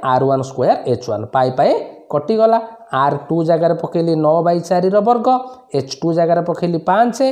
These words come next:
ଏବଂ ଆର୍ ୱାନ୍ ଜାଗାରେ ପକେଇଲି ଥ୍ରୀ ବାଇ ଫୋର୍ର ବର୍ଗ ଏବଂ ଏଚ୍ ୱାନ୍ ପିଲେ ୱାନ୍ ବାଇ ଫାଇଭ୍। ବୁଝିହେଲା? ତେବେ ଏଇଟା ହେଇଗଲା ଏକାଅଶୀ ବାଇ ଷୋହଳ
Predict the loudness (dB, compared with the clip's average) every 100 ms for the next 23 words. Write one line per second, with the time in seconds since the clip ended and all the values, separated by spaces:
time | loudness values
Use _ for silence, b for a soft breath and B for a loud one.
0 | -4 B B -4 -4 -2 0 4 4 2
1 | 0 0 -2 -4 -2 -4 -2 -4 0 0
2 | 0 -2 0 0 2 2 0 -2 B B
3 | B -6 -2 -2 -2 0 0 2 0 0
4 | -2 -2 2 0 0 0 0 0 -8 -12
5 | -16 b b _ -4 0 0 0 -4 B
6 | B -6 0 2 2 2 2 2 0 -4
7 | -4 2 2 2 0 0 0 0 2